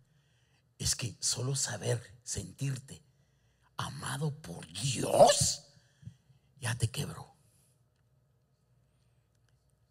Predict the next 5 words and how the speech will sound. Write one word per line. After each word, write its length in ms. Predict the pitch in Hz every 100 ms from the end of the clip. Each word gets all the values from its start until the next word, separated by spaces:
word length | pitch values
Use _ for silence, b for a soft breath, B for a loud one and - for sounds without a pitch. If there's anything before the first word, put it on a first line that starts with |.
| _ _ _ _ _ _ - -
Y 200 | - 120
si 200 | - -
no 180 | 80 143
te 140 | - -
quiebra, 540 | - - - 104 -